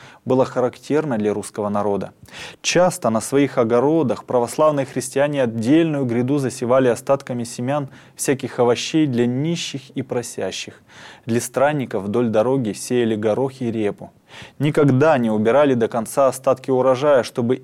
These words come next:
ими мог пользоваться бедный, нуждающийся человек.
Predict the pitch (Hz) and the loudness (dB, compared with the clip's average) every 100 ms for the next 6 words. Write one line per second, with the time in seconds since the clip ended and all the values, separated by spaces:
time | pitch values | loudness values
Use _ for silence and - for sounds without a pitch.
0 | - 185 156 117 123 - - 170 151 143 | -2 0 2 0 -2 -2 2 2 4 0
1 | 127 123 110 123 160 131 107 98 113 113 | 0 -2 0 2 2 0 -4 -4 0 0
2 | - 113 - - 113 110 107 101 - | -2 -8 -8 -8 -2 0 0 -2 -6